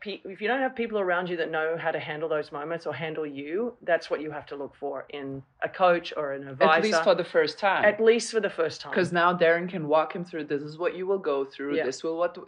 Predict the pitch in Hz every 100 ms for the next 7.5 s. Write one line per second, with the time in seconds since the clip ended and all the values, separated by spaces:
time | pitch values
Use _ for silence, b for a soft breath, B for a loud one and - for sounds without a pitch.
0 | - 160 175 165 160 175 202 165 135 156
1 | 135 131 135 147 156 185 190 156 147 -
2 | 135 143 139 - 165 160 156 - 143 135
3 | 202 - 139 143 139 147 139 - - 127
4 | - 143 185 - 151 143 151 b b b
5 | - 170 160 160 151 139 135 127 123 131
6 | 120 117 123 226 180 165 170 170 165 -
7 | 254 226 151 147